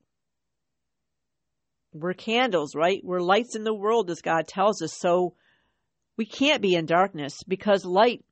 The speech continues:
the light of God's truth is emanating from us, dispelling the darkness as we approach it, we walk through it. And that's why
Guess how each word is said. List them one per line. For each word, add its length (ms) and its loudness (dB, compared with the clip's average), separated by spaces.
the 180 -2
light 260 2
of 140 -2
God's 360 4
truth 460 0
is 160 -8
emanating 540 -2
from 300 -4
us, 120 -8
dispelling 560 0
the 80 -2
darkness 640 -2
as 180 -4
we 300 -2
approach 420 0
it, 180 -8
we 280 -2
walk 320 0
through 260 -4
it. 120 -10
And 120 -10
that's 420 -4
why 360 0